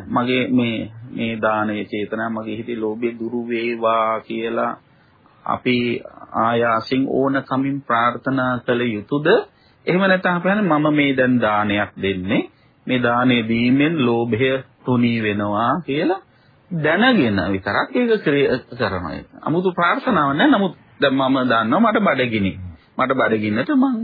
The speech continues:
බත් කන්න ඕන කියලා මම දන්නවා. ඒ බත් කනකොට මගේ බඩ පිරෙනවා කියලාත් මම දන්නවා. එතකොට මගේ බඩ පිරේවා කියලා මං අමුතුවෙන් ප්‍රාර්ථනා කළ යුතුද?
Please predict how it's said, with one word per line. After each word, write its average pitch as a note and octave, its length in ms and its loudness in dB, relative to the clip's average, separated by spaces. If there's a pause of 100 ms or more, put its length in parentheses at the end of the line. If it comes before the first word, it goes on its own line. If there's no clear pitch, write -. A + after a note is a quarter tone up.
(240)
බත් D#3 240 -2
කන්න C#3+ 280 -2
ඕන C3+ 220 -2
කියලා C4+ 220 2
මම A3+ 160 2
දන්නවා. G#2+ 340 -4 (100)
ඒ C#3 180 -2
බත් B2+ 240 -2
කනකොට C3+ 380 0
මගේ E3 300 0
බඩ C#3+ 240 2
පිරෙනවා C#3+ 460 0
කියලාත් B3 300 2
මම E3 180 2
දන්නවා. F#2 380 -4 (520)
එතකොට G#3 380 0
මගේ D#3 380 2
බඩ D3+ 280 2
පිරේවා F#3+ 680 2
කියලා A3 240 2
මං G#3+ 140 0
අමුතුවෙන් G#3+ 520 4
ප්‍රාර්ථනා B2 520 0
කළ G#2+ 200 -4
යුතුද? G#2 300 -8